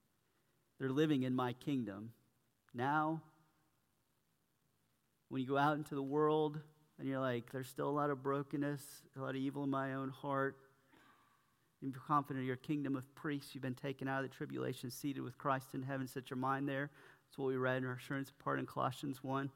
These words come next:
Christ is seated there, you with him. So think about these things. These are the ones coming out of the great tribulation. They have washed their robes and made them white in the blood of the Lamb. Therefore, they are before the throne of God. Presently.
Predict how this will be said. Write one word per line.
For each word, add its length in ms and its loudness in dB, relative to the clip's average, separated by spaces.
Christ 400 4
is 80 -2
seated 320 0
there, 160 2
you 240 2
with 180 0
him. 160 -2
So 140 -6
think 280 2
about 280 6
these 200 -2
things. 280 2
These 220 2
are 80 4
the 80 4
ones 220 2
coming 280 2
out 140 6
of 60 2
the 60 -2
great 260 6
tribulation. 600 2
They 100 12
have 120 10
washed 580 10
their 120 6
robes 420 2
and 120 2
made 200 2
them 140 0
white 300 4
in 60 -2
the 60 2
blood 260 4
of 100 0
the 40 0
Lamb. 300 0
Therefore, 460 0
they 160 4
are 200 4
before 320 0
the 80 -8
throne 320 0
of 80 -4
God. 380 -12
Presently. 580 -4